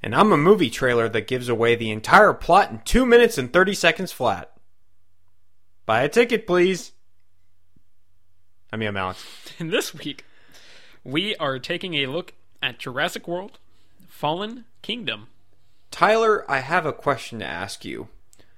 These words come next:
Speaker 1: Why are we doing this to ourselves?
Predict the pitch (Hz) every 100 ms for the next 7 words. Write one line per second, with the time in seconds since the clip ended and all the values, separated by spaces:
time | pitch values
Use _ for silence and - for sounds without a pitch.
0 | - - - - - - - 123 131 147
1 | 196 220 220 233 240 247 - 240 240 254
2 | 269 277 -